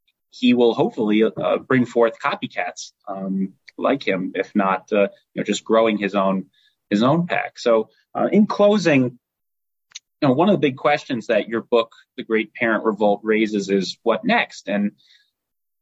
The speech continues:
you've detailed how parents are fighting back, some of them against incredible odds and, and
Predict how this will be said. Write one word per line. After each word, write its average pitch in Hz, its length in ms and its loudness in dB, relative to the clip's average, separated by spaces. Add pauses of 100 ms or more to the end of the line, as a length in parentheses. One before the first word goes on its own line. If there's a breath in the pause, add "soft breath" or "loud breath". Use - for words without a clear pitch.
(160)
you've 147 280 2
detailed 196 480 2
how 139 420 -2
parents 131 580 0 (580)
are 120 240 2
fighting 117 380 0
back, 95 240 -4
some 190 240 0
of 139 100 0
them 127 160 0
against 110 420 -4
incredible 117 420 -2
odds 101 360 0
and, 92 240 -12
and 95 200 -10